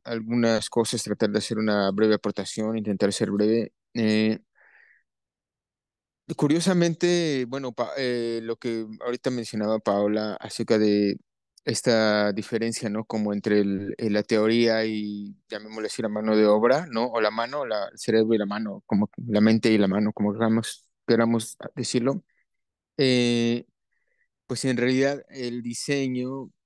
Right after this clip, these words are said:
como ya lo han estado mencionando también otros aquí, regularmente está más bien del lado de la técnica, es decir, del lado de lo manual simplemente, o sea, como de cumplir con esa, con esa parte, ¿no?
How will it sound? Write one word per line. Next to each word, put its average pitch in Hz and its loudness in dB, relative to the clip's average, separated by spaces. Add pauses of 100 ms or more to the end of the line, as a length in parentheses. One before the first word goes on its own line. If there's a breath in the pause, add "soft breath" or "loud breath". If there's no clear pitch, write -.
(200)
como 113 2 (140)
ya 123 4
lo 123 6
han 117 0
estado 113 -6
mencionando 107 -4
también 107 2
otros 107 0
aquí, - -4 (760 soft breath)
regularmente 131 4
está 139 -6
más 127 0
bien 123 -2
del 117 -2
lado 120 -2
de 113 -4
la 107 -4
técnica, 117 -2
es 110 -2
decir, 110 -4
del 107 2
lado 110 4
de 107 2
lo 101 -2
manual 110 -2
simplemente, 107 -6
o 98 -8
sea, 110 0
como 104 0
de 104 2
cumplir 120 2
con 107 -4
esa, 98 -6 (320)
con 107 0
esa 110 -2
parte, 110 0
¿no? 98 -6